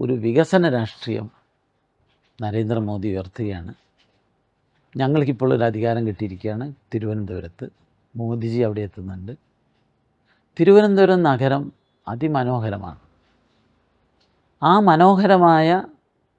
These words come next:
ഒരു സിറ്റിയിലെ അടിസ്ഥാന സൗകര്യങ്ങൾ കാര്യമായിട്ടില്ല. ശാസ്ത്രീയമായ മാലിന്യ സംസ്കരണമില്ല, നല്ല റോഡുകളില്ല, നല്ല ഓവുചാലില്ല, നല്ല ഫുട്പാത്തില്ല, നല്ല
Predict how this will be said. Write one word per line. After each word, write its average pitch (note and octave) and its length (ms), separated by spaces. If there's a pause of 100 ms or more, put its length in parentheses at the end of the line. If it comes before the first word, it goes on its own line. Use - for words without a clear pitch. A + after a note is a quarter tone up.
(720)
ഒരു C3+ 200
സിറ്റിയിലെ B2 680 (1300)
അടിസ്ഥാന G#3+ 500
സൗകര്യങ്ങൾ C3+ 680 (160)
കാര്യമായിട്ടില്ല. F#2 640 (1500)
ശാസ്ത്രീയമായ B2 640
മാലിന്യ A2 380
സംസ്കരണമില്ല, G2+ 640 (920)
നല്ല B2 280
റോഡുകളില്ല, G#2+ 680 (200)
നല്ല G#2+ 240 (220)
ഓവുചാലില്ല, A2+ 640 (120)
നല്ല G#2+ 220
ഫുട്പാത്തില്ല, G#2 600 (800)
നല്ല C#3 240